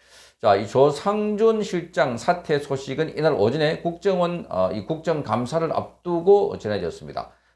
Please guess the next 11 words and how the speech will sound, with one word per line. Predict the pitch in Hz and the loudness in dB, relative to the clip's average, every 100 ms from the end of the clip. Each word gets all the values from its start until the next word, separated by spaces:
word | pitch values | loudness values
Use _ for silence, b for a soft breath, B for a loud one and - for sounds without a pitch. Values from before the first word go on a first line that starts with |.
| - | 2
대통령실도 | 113 165 185 196 180 170 139 | 2 2 -2 -4 -2 -2 -2
즉각 | 190 180 170 - | -2 -2 -4 -2
윤석열 | 143 196 214 202 175 | -2 0 0 2 4
대통령이, | 120 120 147 147 127 151 180 b - | 2 2 -2 -2 -2 -6 -10 b -10
에, | 82 85 | -8 -4
조상준 | 127 127 160 170 180 | -2 0 0 0 -2
실장 | 175 165 165 165 147 | -2 -6 -2 -2 0
사표를 | - 165 165 156 | -2 -2 -2 -4
수리했다 | 143 247 233 151 139 90 | -4 -2 0 0 -2 -4
이렇게 | 131 - | -6 -6
밝혔습니다. | 95 92 85 - 76 67 | -8 -8 -10 -10 -8 -8